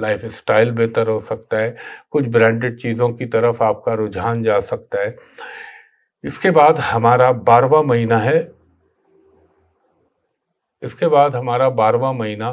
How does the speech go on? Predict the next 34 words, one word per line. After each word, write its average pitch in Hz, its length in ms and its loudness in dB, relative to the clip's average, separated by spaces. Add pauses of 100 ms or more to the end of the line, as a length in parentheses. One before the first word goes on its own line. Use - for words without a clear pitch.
(140)
बुर्ज 110 340 -10
सौर 127 300 2
वालों 110 320 0
के 104 180 -14
लिए 120 180 -8
दिसंबर। 101 580 -12 (460)
मैं 120 120 -6
ये 143 180 -4
कहूँगा 139 420 -2
दिसंबर 131 500 -2
के 131 160 -2
महीने 113 360 -4
में 131 220 -8 (260)
आपके 123 380 -2
अचानक 117 680 -4 (260)
काम 113 320 -4
जो 117 140 -8
हैं 117 160 -8
वो 123 200 -10
मोबिलाइज 104 580 -6
होना 123 220 -2
शुरू 120 260 -6
हो 117 100 0
जाएंगे, 117 320 -4 (460)
एक्टिवेट 113 580 -6
होंगे, 123 340 0 (460)
और 147 340 4
आपको 127 440 4 (200)
उनमें 127 400 -4
बेहतरी 110 440 -4
भी 143 160 -2
फील 107 320 -8
होगी, 95 380 -10 (420)
और 123 460 6